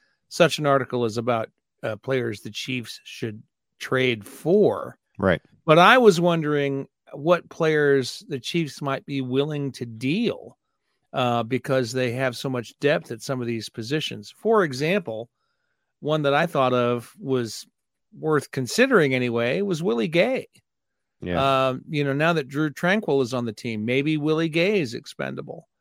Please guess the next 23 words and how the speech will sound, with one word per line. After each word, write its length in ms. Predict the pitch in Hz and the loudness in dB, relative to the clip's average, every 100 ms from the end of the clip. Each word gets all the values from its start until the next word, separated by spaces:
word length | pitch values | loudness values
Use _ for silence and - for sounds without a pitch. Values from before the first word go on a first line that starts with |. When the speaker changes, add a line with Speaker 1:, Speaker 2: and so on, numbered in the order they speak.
| _ _ _ - | _ _ _ -4
Speaker 1:
Uh, 280 | 123 123 120 | 0 2 0
you 160 | 127 143 | 0 0
make 200 | 143 131 | 0 -2
the 100 | 127 | -6
point 320 | 156 147 139 | -2 0 0
about, 400 | 131 135 135 131 _ 135 | 0 0 0 -4 _ -4
um, 540 | 135 127 127 127 160 _ _ | -2 -2 -4 -8 -14 _ _
about 400 | 139 123 135 127 - _ _ _ _ _ | -10 -4 -4 -4 -12 _ _ _ _ _
Williams, 580 | 151 185 285 160 101 120 | 2 2 4 -2 -6 -14
Joshua 480 | - 143 160 - 135 | -4 -2 -2 -2 -4
Williams. 500 | 135 175 254 143 123 | 0 0 0 -2 0
I 80 | 139 | -2
think 160 | 175 | 0
that's 160 | 170 160 | -2 0
another 320 | 185 190 277 | 2 2 2
guy 360 | 202 123 104 117 | 0 -2 -4 -8
that 140 | 123 123 | -8 -8
the 100 | 120 | -10
Chiefs 480 | - 147 120 - _ _ _ _ _ _ | -4 -2 -4 -10 _ _ _ _ _ _
might 520 | 135 151 156 175 - 147 | -2 4 6 4 0 -4
be 220 | 143 143 | -2 -2
able 280 | 147 143 147 | -2 -2 -4
to, 480 | - 131 127 120 | -2 0 0 -4